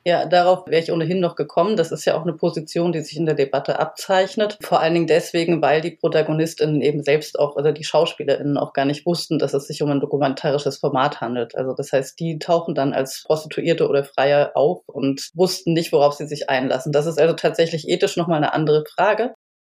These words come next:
Also ich habe so ein bisschen rausgehört bei dir gerade, dass man eigentlich, wenn man die Realität wahrhaftig, auch ein Begriff, der quasi für Glaubwürdigkeit im Dokumentarfilm jetzt oft verwendet wurde, wahrhaftig abbilden möchte, dann muss man eigentlich über das Sichtbare hinausgehen vielleicht sogar.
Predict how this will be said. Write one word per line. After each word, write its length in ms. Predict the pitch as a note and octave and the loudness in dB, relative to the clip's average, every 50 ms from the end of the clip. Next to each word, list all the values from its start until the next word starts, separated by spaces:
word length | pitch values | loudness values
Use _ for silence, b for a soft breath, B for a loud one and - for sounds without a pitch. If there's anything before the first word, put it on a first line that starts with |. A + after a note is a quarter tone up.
| _ | _
Also 120 | F#3+ F3+ G3 | 0 0 0
ich 100 | F#3+ G#3 | 2 2
habe 100 | A#3 A#3 | 2 2
so 120 | A#3 D4 | 2 0
ein 20 | B3+ | -2
bisschen 240 | A3 A3 - G3 | -2 -2 -2 -2
rausgehört 640 | D#3+ C3 D3 G3+ B3 - - A3 G#3+ A3+ A3 A3 - | 2 4 4 4 4 4 2 4 4 4 2 2 2
bei 80 | G3 | 0
dir 180 | F#3 F#3 G3+ G3 | 0 2 0 -2
gerade, 340 | - - F#3+ F3 F#3 F#3+ F#3 | 0 2 2 4 4 4 4
dass 220 | F3+ F3 F#3 - | 2 2 2 2
man 140 | - F#3 F3 | 0 0 2
eigentlich, 480 | - - F3+ A3+ A#3 G3 F#3 - - - - | 2 2 2 2 2 0 -2 -4 -4 -6 0
wenn 160 | - F3+ F3+ | 0 2 2
man 180 | F#3+ F3+ F3 F3 | 4 2 2 2
die 80 | E3+ F3+ | 0 2
Realität 800 | E3 E3+ E3+ E3+ E3+ E3+ E3+ - - - G#3 G#3+ A3 G#3+ - C3+ | 2 4 4 4 2 0 -4 -8 -2 2 4 4 4 4 2 2
wahrhaftig, 720 | E3 D3+ D#3 - F#3 A3 A3 - - - D3 C#3+ - - | 2 2 2 2 2 0 0 -2 -2 -2 -2 0 2 0
auch 140 | D3+ D#3 - | 0 2 0
ein 160 | E3+ D#3 D#3 | 0 0 -2
Begriff, 400 | D3 D3+ - - G#3 A3 A3+ - - _ - | -4 -6 0 2 2 2 2 -2 -12 _ -2
der 240 | E3 E3 E3 D#3+ D#3+ | 0 0 2 0 -2
quasi 320 | - - E3+ D#3 D#3 D#3 | -2 -4 -2 -2 -2 -4
für 160 | D3+ - E3+ - | -2 -4 -2 0
Glaubwürdigkeit 840 | - D3+ F3 F3+ - - D#3+ D#3+ D#3+ D#3 - - - D#3+ D#3 D#3 | 2 2 2 2 0 -2 -4 -4 -4 -6 -6 -2 0 0 0 0
im 100 | - D#3+ | -2 -4
Dokumentarfilm 760 | D#3 D3 D3 - D#3+ D3+ D3 D3 - D#3 D3+ - - E3+ E3 D#3+ | -4 -4 -4 -2 -2 -2 -2 -2 0 -2 0 0 0 0 0 0
jetzt 240 | D#3 D3+ D3+ - | 0 -2 -2 -2
oft 240 | - D3 D#3+ - - | -4 -4 -4 -4 -4
verwendet 500 | - D#3+ D3 D3 D#3 G#3 B3+ B3 - - | -4 0 2 2 2 2 2 0 0 0
wurde, 240 | - F#3 F#3+ G3 F#3 F#3 B B B _ _ | -2 0 0 0 0 -2 B B B _ _
wahrhaftig 460 | E3 E3 D#3+ F#3 F#3+ - - - - - | -2 0 2 2 0 -2 -4 -4 0 0
abbilden 400 | - A3 - B3+ B3+ B3 A#3 A3 | 0 2 2 2 2 2 4 4
möchte, 300 | G#3+ A#3 A3+ - A3+ G#3 | 4 2 4 2 2 2
dann 160 | F#3+ F#3+ F3+ | 2 0 0
muss 180 | E3+ F#3 - | -2 0 0
man 160 | - G#3+ G#3 - | 2 0 2 2
eigentlich 640 | C#3 C#3 C#3+ F#3 B3+ B3+ B3 B3+ C4+ C4+ - - - - | 2 2 2 4 4 2 2 2 0 -2 -6 -12 -10 0
über 160 | G#3 A#3+ G#3 | 2 2 4
das 260 | G3+ G#3 G3+ - - | 4 2 -2 -4 -6
Sichtbare 480 | - G3+ G#3 - - - F#3+ G3 G3 G3+ | -6 -6 -6 -6 0 2 2 4 4 2
hinausgehen 680 | G3 G3 F3+ F3+ C4 F4+ - - - - C#3 - - - | 0 2 2 4 4 4 2 0 -2 -4 -4 -4 -4 -4
vielleicht 360 | D3 C#3 C#3 C#3 D3 - - | -2 0 0 0 0 -2 -2
sogar. 400 | - D3+ C#3+ - C3 C3+ D3+ | 0 2 2 4 2 2 0